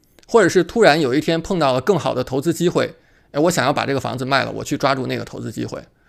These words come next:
或者说有一天夫妻俩要离婚了，或者是仅仅是生活当中计划的改变，等等等等，太多的可能性了。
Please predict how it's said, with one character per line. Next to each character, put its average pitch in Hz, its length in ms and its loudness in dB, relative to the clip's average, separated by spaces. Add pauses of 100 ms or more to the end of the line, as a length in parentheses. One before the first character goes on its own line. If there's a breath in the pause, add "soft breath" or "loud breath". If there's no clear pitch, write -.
(240 soft breath)
或 226 140 2
者 202 60 4
说 214 320 4
有 147 160 2
一 202 60 2
天 190 320 -2 (160)
夫 - 180 -6
妻 196 140 -2
俩 170 180 2
要 131 120 6
离 127 140 -2
婚 160 240 0
了， 156 200 -6
或 196 180 -2
者 139 100 0
是 151 140 0
仅 151 160 -2
仅 135 160 -2
是 135 140 -4
生 175 200 -2
活 135 160 -2
当 143 160 -2
中 151 160 -2
计 156 200 -2
划 131 180 -4
的 - 80 -6
改 - 180 -8
变， 131 200 -6
等 208 180 2
等 233 140 0
等 196 120 0
等， 156 120 -2
太 - 180 0
多 185 160 4
的 151 60 4
可 127 160 -6
能 107 120 -10
性 120 160 -8
了。 - 140 -18